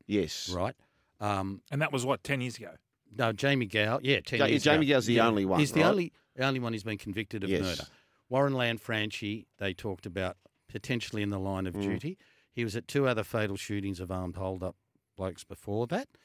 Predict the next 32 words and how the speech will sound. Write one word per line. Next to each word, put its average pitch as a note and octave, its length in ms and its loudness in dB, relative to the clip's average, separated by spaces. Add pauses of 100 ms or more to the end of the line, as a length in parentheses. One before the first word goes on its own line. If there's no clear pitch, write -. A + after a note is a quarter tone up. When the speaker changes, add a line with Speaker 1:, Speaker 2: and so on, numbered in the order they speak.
(380)
Speaker 2:
also G#2+ 400 0
in G2+ 100 0
the G2 60 -2
line G2+ 260 0
of F#2+ 100 -2
duty. A#2 520 -6
So G2 160 -6
that's - 280 -4
three F#2+ 480 -2 (160)
Speaker 1:
Mm. G2+ 200 -6 (320)
Speaker 2:
in G2+ 120 -6
the F#2 100 -2
line F#2 260 -2
of E2+ 100 -6
duty. G2 380 -8 (500)
Um, E2+ 480 -8 (260)
I G2+ 120 -4
know A2+ 280 2
that G2 180 -6
he, F2+ 320 -10 (280)
I, F#2+ 200 -6
well, F#2+ 160 -4
I'm F#2+ 120 -4
convinced G2+ 540 -10
that F2+ 140 -10
he F2+ 300 -10 (260)
is F#2 140 -14
behind A#2 340 -4
the G2+ 60 -4
disappearance G2 680 -8
of E2+ 120 -12
a E2+ 340 -8